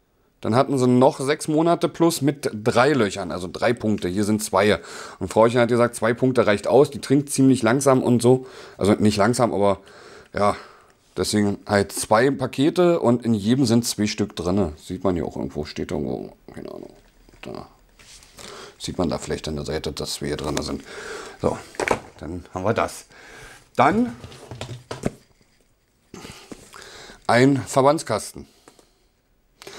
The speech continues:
Ich hatte erst so ein rotes Ding drinne. Ähm,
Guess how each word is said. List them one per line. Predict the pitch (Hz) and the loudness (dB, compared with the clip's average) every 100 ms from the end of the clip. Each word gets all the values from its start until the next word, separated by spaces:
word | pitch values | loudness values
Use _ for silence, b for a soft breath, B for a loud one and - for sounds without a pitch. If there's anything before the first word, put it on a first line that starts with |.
| B - | B -6
Ich | - | -2
hatte | 147 | 0
erst | 139 170 - | 0 0 0
so | 147 | 0
ein | |
rotes | 123 131 220 254 | 2 2 2 0
Ding | 180 185 | 0 0
drinne. | 151 135 196 277 B B B B B B | 0 2 4 2 B B B B B B
Ähm, | 131 147 151 160 160 | 4 4 4 2 -2